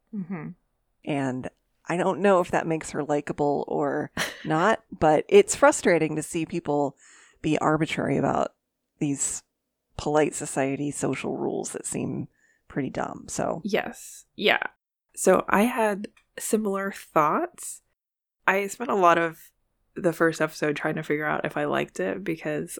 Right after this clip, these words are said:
Speaker 1: um, because of that stuff, which is very weird 'cause I love Edith Wharton, and she was not really active as a writer in this time, or very active, but, uh, this is when a lot of her stuff was set, so I really like all of her books,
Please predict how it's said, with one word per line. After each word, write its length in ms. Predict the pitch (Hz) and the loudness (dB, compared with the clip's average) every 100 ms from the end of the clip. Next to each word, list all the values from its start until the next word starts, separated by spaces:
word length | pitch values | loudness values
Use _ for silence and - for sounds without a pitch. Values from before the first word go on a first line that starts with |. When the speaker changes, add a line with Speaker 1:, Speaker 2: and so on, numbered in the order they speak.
| - | -6
Speaker 1:
um, 380 | 147 147 151 - | -6 -6 -10 -8
because 240 | - - 160 | -8 -6 -6
of 80 | |
that 180 | 196 233 | -6 -6
stuff, 240 | - 247 262 _ - - - - _ _ _ | -4 -4 -4 _ -20 -20 -20 -20 _ _ _
which 180 | 180 180 | 0 2
is 100 | 180 | 4
very 200 | 185 180 | 4 4
weird 320 | 160 143 135 | 2 0 -2
'cause 280 | - 151 - - _ _ _ _ _ _ _ _ | -4 -4 -4 -16 _ _ _ _ _ _ _ _
I 120 | - | 0
love 300 | 175 170 180 | 4 6 6
Edith 280 | 156 143 143 | 4 0 -2
Wharton, 380 | 147 135 127 - - | -2 -2 -4 -6 -4
and 340 | 143 131 - - | -4 -6 -12 -10
she 220 | - 180 | -4 -2
was 240 | 170 160 | 0 -2
not 320 | 151 135 - - _ _ | -2 -2 -4 -6 _ _
really 320 | 160 151 143 | -4 -2 0
active 340 | - - - 185 | 0 0 2 0
as 100 | 185 | 0
a 60 | 185 | 0
writer 240 | 180 180 | 2 2
in 100 | 180 | 2
this 140 | 180 - | 0 -4
time, 460 | 190 175 175 175 - - | -2 -2 -4 -8 -10 -4
or 160 | 143 | -2
very 280 | 139 151 147 | 0 2 2
active, 400 | 151 160 170 165 - | 0 0 -2 -2 2
but, 280 | 143 131 - _ _ _ - | 2 2 -6 _ _ _ -6
uh, 220 | 131 127 | -2 0
this 220 | 165 175 | 0 2
is 160 | 175 165 | 2 2
when 220 | 156 143 127 | 0 0 0
a 60 | 139 | 0
lot 180 | 135 | 0
of 100 | 131 | -2
her 300 | - 135 139 - | -4 -4 -4 -8
stuff 340 | - 214 240 | -2 -2 -2
was 120 | 262 | -6
set, 300 | - 269 254 | -6 -4 -4
so 380 | - 147 139 127 - | -2 0 0 -2 -4
I 300 | 143 131 135 _ _ _ | -6 -4 -6 _ _ _
really 400 | - 175 185 185 | -14 -6 -2 2
like 260 | 165 151 139 | 4 4 2
all 100 | 135 | -2
of 100 | 139 | -2
her 100 | 147 | -8
books, 420 | 147 - 151 - | 0 4 4 0